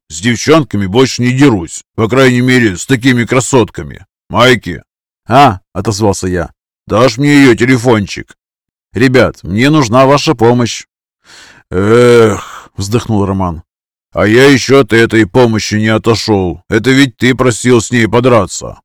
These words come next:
У меня болит каждая косточка, и регенерация не спасает».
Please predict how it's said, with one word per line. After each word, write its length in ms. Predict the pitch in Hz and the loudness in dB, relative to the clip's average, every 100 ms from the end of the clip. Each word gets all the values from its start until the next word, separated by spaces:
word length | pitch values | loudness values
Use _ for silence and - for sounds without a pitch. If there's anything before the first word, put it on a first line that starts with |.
| - | -8
У 80 | 110 | -4
меня 320 | 120 120 139 | -2 0 0
болит 340 | 107 120 123 | 2 0 -2
каждая 640 | - 107 123 135 123 139 131 | -4 0 2 2 2 2 2
косточка, 840 | - 123 - 87 - - 65 - | 2 2 0 -8 -12 -12 -16 -12
и 140 | 90 123 | -4 0
регенерация 840 | 135 147 160 135 110 104 117 113 | 2 2 4 4 2 0 0 0
не 100 | 113 | 0
спасает». 680 | - 120 - 113 101 98 | -2 -2 0 0 0 -2